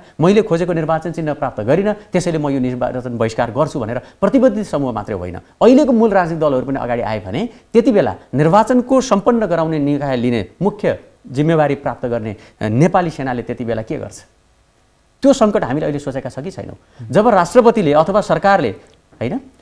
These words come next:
सुरक्षा परिषदको सिफारिसमा सेना परिचालन गर्ने जिम्मा हुन्छ, आउँछ, त्यो, त्यो वातावरण आउँछ निर्वाचनका निमित्त भनेर, तर त्यति बेला सबै राजनीतिक दलहरूको बिचमा एकमत हुँदैन निर्वाचनमा जाने। अघि हामीले भने जस्तो साना समूहहरू ठुलो बन्नका निमित्त केही समय लाग्ला,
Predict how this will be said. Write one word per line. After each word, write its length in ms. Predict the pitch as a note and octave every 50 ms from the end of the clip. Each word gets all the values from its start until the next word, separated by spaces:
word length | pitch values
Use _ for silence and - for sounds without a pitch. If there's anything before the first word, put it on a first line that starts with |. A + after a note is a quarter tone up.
| _ -
सुरक्षा 300 | - F3+ F#3+ G3+ C4 A#3+
परिषदको 380 | A#3+ A#3 G#3+ B3 A3+ G#3+ A3
सिफारिसमा 560 | - - E3 D#3+ E3+ F3+ F#3 - D3 A2 G#2+ B2+ - _ _ _ _ -
सेना 260 | - - F3 G#3+ A3+
परिचालन 460 | G3+ G#3+ G#3 G#3 G3+ G3 F#3 F#3+ F3+
गर्ने 180 | E3 E3 D#3+ D#3+
जिम्मा 220 | C#3+ D3 C#3 B2+
हुन्छ, 200 | A2 G2 G2 - - D3 - _ _ _ - C#3+
आउँछ, 200 | D#3+ F#3 F3 G3
त्यो, 180 | F#3 F#3+ E3+
त्यो 180 | - - G#3 G3
वातावरण 340 | E3 D#3 D3+ D#3 D3 D3 C3+
आउँछ 200 | B2 A2+ - C#3+
निर्वाचनका 500 | D3 C#3+ C3+ C#3+ D3 C#3+ D#3 C#3+ C#3+ B2+
निमित्त 240 | A#2+ A#2 A#2 -
भनेर, 200 | A2 G2+ G2+ A2+
तर 360 | - - - - - - - A3+
त्यति 200 | B3+ B3+ C4 B3
बेला 180 | B3+ B3 A3
सबै 240 | - - G#3+ C4+ D#4
राजनीतिक 460 | B3 A3+ F#3 F#3+ F3+ G3+ F#3+ - F3
दलहरूको 340 | E3 F#3 E3 D3 D3+ - E3
बिचमा 240 | D3 D#3+ D#3 E3 E3
एकमत 280 | D#3+ D3+ - D3+ C#3+
हुँदैन 220 | A#2+ B2 E3+ G3 E3
निर्वाचनमा 460 | C3 B2 A#2 A2 G2+ - G#2 G2 G2
जाने। 240 | F#2+ F#2+ F2+ F#2 F#2+ - _ _ _ _ _ _ _ _ _ _ _ _ _ _ _ _ _ _ -
अघि 120 | F#3 G3+ A#3+
हामीले 260 | F#3+ F#3+ G#3 A#3+ A3+
भने 180 | G3 G3+ G#3
जस्तो 240 | G3 G3 - A#3 A3 A3 - -
साना 380 | - - - G#3 G3+ A3+ B3+ A#3
समूहहरू 520 | A#3+ - G3+ G#3 G#3+ G#3 G3 F#3+ A3 G#3+
ठुलो 300 | - - - A3+ A#3 A3
बन्नका 280 | F3+ F#3+ F#3+ G3 F#3+ F#3+
निमित्त 220 | F#3 F#3+ F3+ F#3+
केही 180 | F#3 G3 F#3+ F3
समय 240 | - E3+ D#3+ D#3 C#3
लाग्ला, 260 | A#2+ G#2 F#2+ F2+